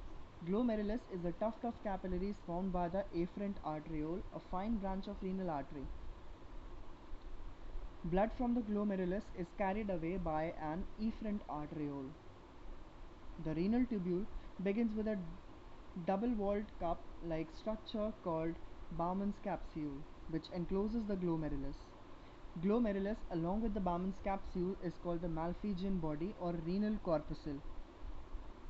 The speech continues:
The tubule continues further to form a highly coiled network, proximal convoluted tubule. P C T,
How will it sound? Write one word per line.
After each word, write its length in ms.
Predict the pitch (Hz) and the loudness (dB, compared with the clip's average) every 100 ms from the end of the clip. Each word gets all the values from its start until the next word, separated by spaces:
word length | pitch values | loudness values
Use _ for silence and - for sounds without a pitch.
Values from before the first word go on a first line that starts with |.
| - - - - - - | -6 -8 -8 -10 -4 0
The 100 | 175 | 2
tubule 460 | 240 247 226 233 | 4 4 4 2
continues 440 | 220 185 202 214 220 - | 2 0 2 2 2 2
further 380 | 185 170 175 196 | 2 2 2 0
to 80 | 196 | -2
form 260 | 180 160 | 0 0
a 60 | 175 | 0
highly 460 | - 175 196 214 202 | 0 0 2 2 0
coiled 280 | 180 180 165 | 0 2 0
network, 400 | 151 156 151 208 - - - - - - - | -2 -2 -4 -4 -8 -12 -10 -10 -10 -10 -4
proximal 600 | 208 202 185 208 220 226 | 0 0 0 2 2 2
convoluted 640 | 202 175 175 165 156 180 180 | 2 0 2 0 0 -2 -2
tubule. 380 | 165 151 147 139 143 - - - - - - - - - - - - - - - - | -2 0 0 -2 -4 -10 -14 -16 -16 -14 -14 -12 -12 -12 -14 -14 -14 -14 -14 -12 -4
P 160 | - 220 | 0 2
C 120 | - | 2
T, 200 | 170 147 | 0 -2